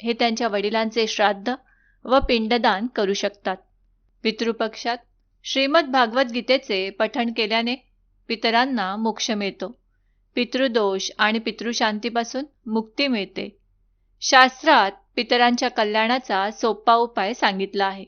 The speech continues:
माणूस जन्माला येताच त्याच्यावर देव, गुरु आणि पितृ ऋण असतात. गुरूंनी दाखविलेल्या मार्गाने गुरूच्या ऋणातून मुक्ती मिळते. देवांची पूजा करून देवांच्या ऋणातून मुक्ती मिळते.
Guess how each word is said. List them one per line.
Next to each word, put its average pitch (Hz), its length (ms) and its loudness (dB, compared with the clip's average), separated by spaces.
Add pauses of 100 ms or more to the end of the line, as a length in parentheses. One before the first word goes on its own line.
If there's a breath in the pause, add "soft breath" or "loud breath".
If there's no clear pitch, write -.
(580)
माणूस 254 440 4
जन्माला 254 420 4
येताच 196 580 0 (160)
त्याच्यावर 214 460 2 (440)
देव, 208 340 2 (380)
गुरु 226 420 2 (300)
आणि 220 360 2 (500)
पितृ 254 640 0
ऋण 226 200 4
असतात. 202 420 -4 (800)
गुरूंनी 320 340 4
दाखविलेल्या 269 680 4
मार्गाने 220 560 2 (360)
गुरूच्या 240 400 2
ऋणातून 220 520 0
मुक्ती 226 320 -2
मिळते. 196 480 -4 (680)
देवांची 240 480 4
पूजा 233 380 0
करून 214 420 -4 (480)
देवांच्या 269 580 4
ऋणातून 240 480 0
मुक्ती 220 320 -2
मिळते. 202 480 -6